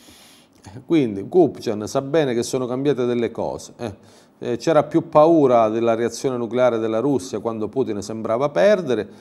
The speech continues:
e adesso ci stiamo convincendo che per arginare,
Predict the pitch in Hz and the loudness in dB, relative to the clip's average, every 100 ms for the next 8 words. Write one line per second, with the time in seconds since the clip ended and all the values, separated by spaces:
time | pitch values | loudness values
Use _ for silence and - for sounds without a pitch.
0 | - _ - 123 120 123 135 143 131 110 | -20 _ -4 0 4 4 4 0 -2 -6
1 | 117 - 135 127 123 135 156 147 120 113 | -6 -2 -2 0 -2 -2 -4 -2 -2 -2
2 | 117 101 101 113 110 110 104 123 104 95 | -4 -4 -4 -4 -2 -2 -2 -2 0 0
3 | 90 | -4